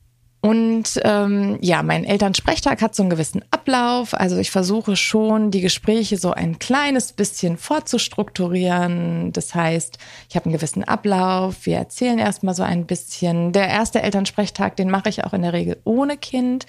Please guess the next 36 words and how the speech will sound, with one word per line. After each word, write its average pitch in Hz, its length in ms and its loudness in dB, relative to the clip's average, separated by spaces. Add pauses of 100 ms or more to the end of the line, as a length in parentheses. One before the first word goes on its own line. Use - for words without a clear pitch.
(420)
Bin 196 100 2
ein 196 140 2
ganz 381 240 0
großer - 300 2
Fan 233 240 2
davon, 185 460 0
das 175 180 -2
immer 190 420 0 (180)
zusammen 175 480 2
zu - 160 -8
machen. 269 300 -4 (340)
Denn 185 120 0
letztendlich 190 420 -2
geht 190 160 0
es 196 80 -6
um 190 80 -2
das 165 160 -2
Lernen 170 320 0
der 160 80 -2
Kinder. 226 480 -2 (720)
Und 190 440 0
die 185 160 -4
kennen 196 220 2
sich 196 140 -2
selbst 175 320 -2
am 165 120 0
besten, 202 320 -2
die 180 60 0
sind 175 160 -2
ExpertInnen 202 640 0
für 190 100 0
sich 170 200 -4
selbst. 165 460 -2
Und 160 280 -2
ich - 120 -6
finde 190 440 -2